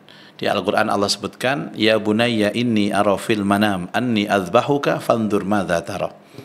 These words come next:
"Wahai anakku tercinta." Pakai kalimat anakku tercinta. "Bunayya, inni ara fil manam," sesungguhnya aku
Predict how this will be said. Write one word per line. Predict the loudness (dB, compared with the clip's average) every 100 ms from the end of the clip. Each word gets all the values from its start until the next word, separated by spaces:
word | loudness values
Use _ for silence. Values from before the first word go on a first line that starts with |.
| -16 0
"Wahai | 2 2
anakku | 2 0 -2 -4
tercinta." | -6 -6 -6 -6 -8 -10 -18 -20 -20 _ -20 -8
Pakai | -4 -2 0
kalimat | 0 2 0 -2 -20 -10
anakku | -2 0 0 -2
tercinta. | -4 -2 -4 -4 -10 -16 -20 -20 -20 _ _ _ _ _ _ -20 -10
"Bunayya, | -2 2 2 0 -4 -8 -20 -20 -20 -4
inni | 0 4 4 6
ara | 6 4
fil | 4 -2
manam," | 0 2 2 0
sesungguhnya | -2 -2 0 0 0 0 0
aku | -2 -2 -4 -4